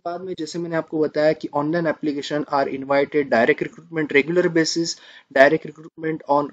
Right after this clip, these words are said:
contract basis और deputation। तो कुछ post ऐसे हैं जो, जिनका deputation basis ही होता है, कुछ ऐसे post है जो regular basis, मतलब regular जो permanent post है,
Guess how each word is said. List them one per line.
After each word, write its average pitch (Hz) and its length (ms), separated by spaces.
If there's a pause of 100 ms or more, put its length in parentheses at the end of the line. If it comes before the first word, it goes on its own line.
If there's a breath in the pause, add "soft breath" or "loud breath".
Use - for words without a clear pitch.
(100)
contract 160 420
basis 156 360
और 139 160
deputation। 120 640 (300 soft breath)
तो 156 160
कुछ 202 220
post 180 400 (140)
ऐसे 151 360
हैं 156 140
जो, 156 280
जिनका 151 280
deputation 156 580
basis 147 340
ही 160 80
होता 139 240
है, 143 140 (380 loud breath)
कुछ 160 260
ऐसे 147 220
post 165 320
है 160 100
जो 156 180
regular 156 420
basis, 151 320
मतलब 147 300
regular 143 440
जो 143 160
permanent 156 520
post - 340
है, 160 80